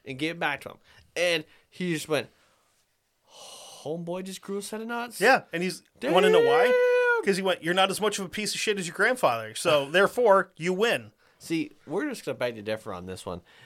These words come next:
Speaker 1: And, you know, if any, if anybody wants to chime in on it, you know,
Speaker 2: Go
Speaker 1: fucking
Speaker 2: for it.
Speaker 1: let 'em.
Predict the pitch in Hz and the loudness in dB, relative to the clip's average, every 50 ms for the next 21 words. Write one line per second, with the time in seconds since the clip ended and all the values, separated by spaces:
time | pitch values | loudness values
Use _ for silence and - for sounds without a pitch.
0 | - _ _ - - 113 131 131 127 123 120 - - 127 120 113 117 - - - | -20 _ _ -14 -10 -8 -8 -8 -8 -12 -14 -12 -12 -10 -10 -10 -12 -10 -10 -8
1 | 160 165 160 - 151 147 - 180 180 180 160 160 151 147 147 147 139 139 135 131 | -8 -8 -6 -4 -4 -4 -4 -4 -4 -2 0 0 0 0 0 0 2 2 2 0
2 | - - - - 147 135 127 123 123 123 120 117 113 113 110 113 113 - - - | -2 -8 -12 -8 -8 -8 -6 -6 -6 -6 -6 -6 -6 -6 -6 -6 -6 -6 -6 -8
3 | 117 104 98 95 98 95 - 190 233 233 254 269 208 156 123 117 110 98 90 90 | -6 -6 -6 -8 -8 -4 0 0 0 2 4 4 4 4 4 0 -4 -8 -12 -16
4 | - | -20